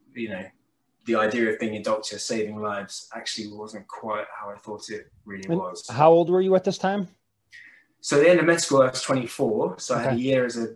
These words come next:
Speaker 1: doctor at twenty-five. Then I did, uh, uh, I did some teaching of anatomy 'cause I wanted to become a surgeon. I was still
Speaker 2: Mm-hmm.
Speaker 1: on track to have that typical career.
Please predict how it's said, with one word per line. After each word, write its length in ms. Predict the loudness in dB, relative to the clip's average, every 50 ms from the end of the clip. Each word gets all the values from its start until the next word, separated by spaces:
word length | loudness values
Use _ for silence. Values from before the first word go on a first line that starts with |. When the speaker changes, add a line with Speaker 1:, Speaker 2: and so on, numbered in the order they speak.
| _ 0
Speaker 1:
doctor 420 | 4 4 4 4 2 -2 -2 -2
at 60 | -2
twenty-five. 580 | -2 -4 -4 -4 -2 -2 0 2 2 2 0 0
Then 100 | -2 -2
I 80 | -2 -2
did, 220 | 0 0 0 2
uh, 360 | 2 0 0 -2 -2 -4 -4 -6 -10 -14 -14 -12
uh, 220 | -10 -10 -8 -8 -8 -8
I 140 | -8 -8 -10 _
did 100 | -10 -8
some 160 | -6 -4 -6 -6
teaching 400 | -4 -4 -4 -2 -2 -4 -4 -4
of 60 | -2
anatomy 460 | -2 -2 -2 -4 -4 -6 -6 -6 -6
'cause 100 | -4 -4
I 80 | -2 -2
wanted 200 | -2 -2 -4 -6
to 60 | -6
become 240 | -8 -10 -10 -10 -8
a 40 |
surgeon. 520 | -8 -8 -6 -6 -6 -4 -4 -6 -6 -8 -8
I 80 | -8
was 100 | -8 -6
still 200 | -4 -2 0 2
Speaker 2:
Mm-hmm. 100 | 2 2
Speaker 1:
on 60 | 0 -2
track 300 | -2 -2 -4 -4 -4 -6
to 120 | -10 -10
have 140 | -10 -8 -6
that 160 | -6 -6 -6 -6
typical 400 | -10 -12 -12 -14 -12 -12 -12 -12
career. 360 | -10 -10 -8 -8 -8 -8 -10